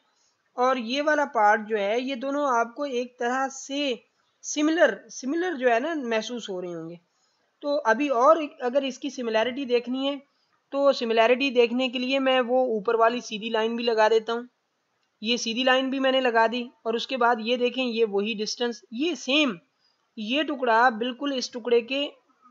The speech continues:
बराबर मिल रहा है। तो अब हम क्या करेंगे, यहाँ पे इसको डिटरमाइन करने के लिए, अ, ऐसा करेंगे कि,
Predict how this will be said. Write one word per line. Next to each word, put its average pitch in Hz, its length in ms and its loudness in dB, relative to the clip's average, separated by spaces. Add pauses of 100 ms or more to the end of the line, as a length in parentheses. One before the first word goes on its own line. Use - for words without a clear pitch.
(220)
बराबर 202 340 10
मिल 156 200 -2
रहा 151 120 -4
है। 160 100 -10 (560)
तो 285 60 6
अब 269 180 8
हम 311 200 8
क्या 254 160 6
करेंगे, 214 500 2 (560)
यहाँ 247 300 6
पे 302 200 4
इसको 294 300 -2
डिटरमाइन 247 520 2
करने 220 300 2
के 202 120 -2
लिए, 196 260 2 (1600)
अ, 226 60 0 (400)
ऐसा 220 280 0
करेंगे 240 400 -2
कि, 277 300 0